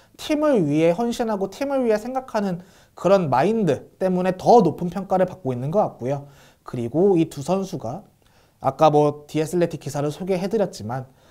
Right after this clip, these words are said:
경기장뿐만 아니라 경기장 바깥 그리고 훈련장에서도 함께 뭐 좋은 관계를 유지하고 있기 때문에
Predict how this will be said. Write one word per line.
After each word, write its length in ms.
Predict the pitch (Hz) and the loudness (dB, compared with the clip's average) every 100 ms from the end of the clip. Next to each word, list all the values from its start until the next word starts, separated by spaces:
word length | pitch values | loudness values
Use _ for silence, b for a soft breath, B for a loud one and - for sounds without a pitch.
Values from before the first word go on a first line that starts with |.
| b _ | b _
경기장뿐만 840 | - 139 156 185 180 175 185 185 160 | -6 -2 0 2 2 0 0 0 0
아니라 340 | 139 139 160 | -2 0 0
경기장 420 | 165 139 147 156 - | -2 -4 -4 -4 -8
바깥 540 | 113 - 151 139 - | -14 2 2 2 -8
그리고 360 | - 110 131 156 | -10 -4 -2 -2
훈련장에서도 1040 | 226 233 233 214 185 165 139 160 226 B B B _ | -2 -2 0 -2 -2 -4 -2 2 2 B B B _
함께 640 | 277 285 277 _ 254 254 | -4 -4 -8 _ -2 0
뭐 140 | 208 196 | 0 -2
좋은 420 | 180 190 220 214 | 2 4 4 0
관계를 480 | - 160 185 196 139 | -4 0 2 2 2
유지하고 380 | 131 170 180 | 0 0 0
있기 160 | 156 139 | -2 -4
때문에 580 | 202 240 226 139 190 | -2 0 0 -2 -6